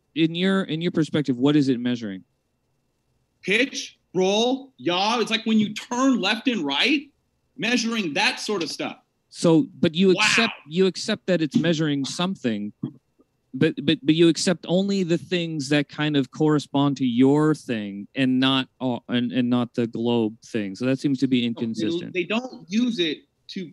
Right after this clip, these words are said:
Speaker 2: prove Earth rotates. They use it to measure pitch, yaw, and roll in an airplane. That's what it's used for. Now, the guy
Speaker 1: Yes.
Speaker 2: who made it said the interference patterns in the light is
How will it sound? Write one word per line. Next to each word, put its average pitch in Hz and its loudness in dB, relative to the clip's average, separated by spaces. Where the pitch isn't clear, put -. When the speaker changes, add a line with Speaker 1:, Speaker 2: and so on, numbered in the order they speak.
Speaker 2:
prove 214 -2
Earth 180 -6
rotates. 139 -8
They 151 -6
use 170 0
it 135 -4
to 156 -10
measure 151 -10
pitch, - -4
yaw, 156 -4
and 135 0
roll 143 -2
in 147 -2
an 147 -2
airplane. 151 -8
That's 139 -8
what 160 -4
it's 139 -4
used 180 -8
for. 95 -14
Now, 135 -8
the - 0
guy 160 6
Speaker 1:
Yes. 156 -2
Speaker 2:
who 135 0
made 226 0
it 147 -4
said 180 -2
the 139 -2
interference 226 -4
patterns 151 -4
in 151 -4
the 143 -2
light 147 -2
is - -20